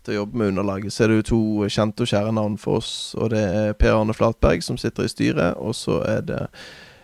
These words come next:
B-ball, Bjørn Reksten er også med der. Eh, og det er altså bruk, altså leverandørene lover fem ganger mer, eh, brukstimer enn, eh, dagens gressbane.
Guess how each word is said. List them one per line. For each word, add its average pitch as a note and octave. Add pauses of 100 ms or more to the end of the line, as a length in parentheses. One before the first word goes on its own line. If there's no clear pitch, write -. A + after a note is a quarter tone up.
(220)
B-ball, G#2 (360)
Bjørn A#2
Reksten F#2 (380)
er G#2
også -
med A1
der. - (400)
Eh, A1+ (760)
og G2
det A2
er A2
altså G#2
bruk, A2
altså A2+ (720)
leverandørene B2+
lover A#2 (120)
fem A2+
ganger G#2+
mer, A2 (380)
eh, G#2
brukstimer G2+ (300)
enn, G#2+
eh, G2+
dagens G#2+ (260)
gressbane. -